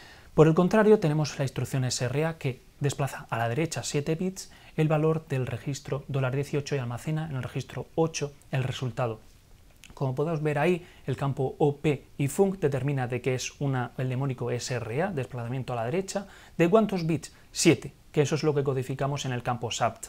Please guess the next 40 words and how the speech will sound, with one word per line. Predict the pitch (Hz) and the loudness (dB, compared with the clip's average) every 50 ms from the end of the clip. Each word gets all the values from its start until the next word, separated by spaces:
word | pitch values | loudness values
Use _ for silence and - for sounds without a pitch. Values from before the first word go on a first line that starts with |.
| - - - - - - - - - - - - - - | -18 -20 -20 -20 -20 -20 -20 -20 -20 -20 -20 -20 -4 2
Lo | - 156 165 165 165 165 175 190 190 - | 6 6 8 8 8 6 4 2 -2 0
dejamos | - 147 143 - - 185 175 151 147 - - - - - 220 - - | 0 0 2 2 2 2 2 2 0 -2 -4 -8 -12 -16 -16 -10 -4
a | - 139 135 123 | -2 -2 -2 -2
cero | - - 180 180 165 180 220 226 - | -2 0 0 0 0 -2 -4 -8 -10
porque | - 135 - - 135 | -10 -8 -6 -6 -4
no | 131 127 | -4 -4
se | - 143 | -2 -4
utiliza | 131 127 143 165 165 - 147 | -2 -2 -2 -2 -4 -4 -4
en | 143 | -6
este | 143 - - 139 131 | -6 -6 -6 -6 -4
caso | 160 165 160 - 170 165 - - - - - - | -4 -4 -4 -4 -4 -6 -6 -8 -18 -20 -10 -4
el | - 131 | -2 -2
registro | 123 - - 143 127 - - - - 117 - - - - - - - - - - - | -2 -2 -4 -6 -8 -8 -8 -8 -10 -10 -10 -12 -20 -20 -20 -20 -20 -20 -20 -6 -2
R | 147 135 120 120 127 139 170 | -2 0 0 0 0 0 0
S, | 175 - - | -2 -2 -4
es | 196 202 | -4 -4
decir, | 143 123 - 120 | -6 -6 -6 -6
el | - | -6
cam-, | - 120 107 - | -6 -6 -8 -6
el | - 135 123 | -6 -6 -6
campo | - 131 131 117 - 117 113 | -4 -4 -4 -4 -4 -4 -6
R | 113 - 143 156 175 | -4 -2 -2 -2 -2
S, | 170 - - 202 214 - - - - _ - - - - - - - - - - 143 - | -2 -4 -6 -8 -8 -12 -16 -20 -20 _ -20 -20 -20 -20 -20 -20 -20 -20 -18 -12 -2 2
pero | 170 165 165 | 2 2 2
sí | - - | 2 0
que | 170 | 0
utilizamos | 180 151 151 151 131 160 151 151 147 - - - - | 0 2 0 0 0 -2 -2 -2 -2 -4 -8 -6 -4
el | 143 127 135 | -2 -2 0
R | 135 131 127 120 | 0 -2 -2 -4
T | - 127 | -2 -4
y | 123 117 | -4 -2
el | 117 117 | -2 -2
R | 117 127 143 | 0 2 2
D | 147 160 170 170 - - - - - | 2 2 2 -2 -4 -14 -20 -12 -4
con | - 143 | -2 0
los | 131 127 | 0 0
valores | 123 123 127 135 135 135 | 0 0 0 0 0 2
dieciocho | 143 135 135 - 139 127 - - 131 | 0 0 0 0 0 0 0 -2 -4
y | 127 123 | -4 -4
ocho, | 113 - - 143 135 - | -6 -6 -6 -8 -8 -8